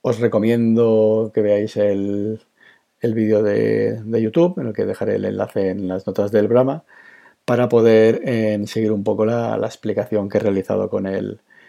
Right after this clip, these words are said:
con el audio, seguirla un poco con, con imágenes. Es algo distinto,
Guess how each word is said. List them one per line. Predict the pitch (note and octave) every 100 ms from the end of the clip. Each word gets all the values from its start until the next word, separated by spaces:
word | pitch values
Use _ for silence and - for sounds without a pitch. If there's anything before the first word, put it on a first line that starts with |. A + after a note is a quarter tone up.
| _ _
con | - A#2
el | A#2+
audio, | A#2+ A#2 A#2 - _ _ _ _
seguirla | - A#2+ B2 A2
un | G#2
poco | G#2+ G#2
con, | G2+ A2 G#2 A2+ A2 _
con | G#2+ F#2
imágenes. | F#2 G2+ G2+ - _ _ _ _ _ _ _ _
Es | C#3 B2
algo | A#2+ A#2 A2+
distinto, | A#2+ F3 D#3+ F#3 A#3